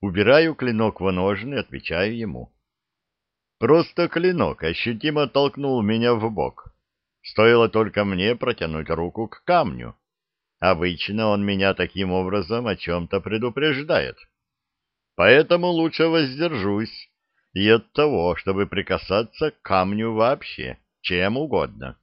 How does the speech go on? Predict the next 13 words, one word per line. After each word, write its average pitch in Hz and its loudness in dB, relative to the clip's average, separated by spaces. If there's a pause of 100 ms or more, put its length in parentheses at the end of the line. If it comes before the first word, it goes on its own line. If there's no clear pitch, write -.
(840)
Ведь, 101 0
кстати - 0
говоря, 95 2
горцы 92 -2
тоже 160 0
его 73 -6
не 82 -4
трогали. 60 -6 (500)
Посмотрите, 95 -2
он 87 -2
весь 107 -2
покрыт 135 -6
пылью, 71 -2